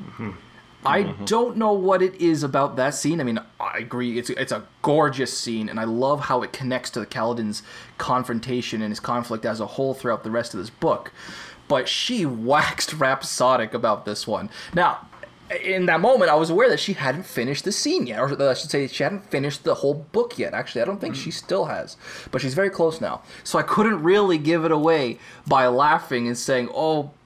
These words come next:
Speaker 2: boy, you don't even know. You just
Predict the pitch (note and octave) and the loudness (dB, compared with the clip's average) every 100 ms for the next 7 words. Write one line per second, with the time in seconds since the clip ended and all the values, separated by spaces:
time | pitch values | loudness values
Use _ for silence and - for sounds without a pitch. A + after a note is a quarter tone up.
0 | _ - - - G3 F3 E3 D#3 F3+ F3 | _ -20 -12 0 4 6 6 2 0 -2
1 | - F#3 F3+ F3+ D#3+ E3 D#3 D#3 D3 D3 | 2 6 6 2 -4 -4 0 0 2 4
2 | C3+ D3 F3 G3+ G3 | 4 2 0 0 -2